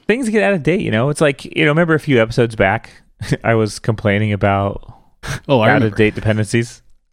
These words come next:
Speaker 1: Oh, you remember, yeah.
Speaker 2: <laughs> Astute listeners will remember. Yeah, it's
Speaker 1: Yes.
Speaker 2: interesting 'cause we were talking about how, like, um,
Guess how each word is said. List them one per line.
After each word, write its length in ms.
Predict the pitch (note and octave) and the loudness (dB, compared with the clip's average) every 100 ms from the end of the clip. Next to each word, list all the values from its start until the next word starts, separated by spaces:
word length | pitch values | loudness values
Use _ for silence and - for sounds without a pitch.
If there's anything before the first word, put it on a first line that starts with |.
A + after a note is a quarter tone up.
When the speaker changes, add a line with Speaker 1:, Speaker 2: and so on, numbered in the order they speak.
| A3+ | 0
Speaker 1:
Oh, 60 | G#2+ | 2
you 220 | G2+ G#2+ | 2 -2
remember, 300 | G2+ F#2+ G2+ - | -2 -4 -8 -14
yeah. 80 | A2 - - - | -16 -16 -20 -4
Speaker 2:
<laughs> 60 | F4+ - - - - - - - _ _ | -4 -4 -8 -8 -10 -10 -12 -18 _ _
Astute 380 | G3+ - - E3 | -4 -2 0 2
listeners 380 | C#3 - A#2+ A2+ | 2 2 0 0
will 120 | G#2+ | -2
remember. 360 | G#2 G#2+ A2+ G2+ | -2 -4 -2 2
Yeah, 280 | C4+ C4+ | 2 4
it's 160 | G#3 G3+ | 2 2
Speaker 1:
Yes. 40 | |
Speaker 2:
interesting 380 | C#4 C#4 - D3 | 0 0 2 2
'cause 160 | C3+ D3+ | 2 2
we 100 | E3+ | 2
were 80 | F3 | 2
talking 300 | F#3 E3+ E3+ | 0 0 0
about 180 | D3 C3+ | 2 2
how, 160 | C#3+ | 2
like, 300 | C3+ A#2 - - | 2 0 -2 0
um, 400 | A2+ A2 G2+ | 0 2 0